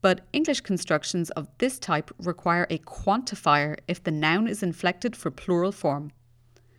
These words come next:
For example, we say, "In the last two years," but if the noun is singular, we would say, "In the last year," or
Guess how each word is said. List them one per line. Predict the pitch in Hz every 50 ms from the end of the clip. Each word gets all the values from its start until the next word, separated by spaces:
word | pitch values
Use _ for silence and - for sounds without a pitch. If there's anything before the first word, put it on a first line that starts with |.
| _ _ _ _ _ _ - - -
For | - - 175 165 160
example, | 160 156 - 175 165 - - - 262 285 285 - -
we | 202 196 185
say, | - - 185 180 175 170 - - -
"In | 185 180 165
the | 156 156
last | 160 160 165 160 165 170 - - - - _ -
two | - 208 185
years," | 165 165 208 247 220 180 202 240 - - - _ _ _ _ _ _ _ _ - - - _ _ -
but | - 185
if | 185 180 -
the | -
noun | 170 170 175 175 170 165
is | 165 -
singular, | - - 285 294 320 254 214 160 160 160
we | - 180 180
would | 151 175 -
say, | - - 170 170 170 170 - _ _ -
"In | 180 175
the | 165 156
last | 156 156 151 156 - - -
year," | 233 269 254 170 139 175 - - _ _ _ _ _ _ _ _ - _ _ _ _ _ _ _ _ _ _
or | - 156 156 147 147 147 156 -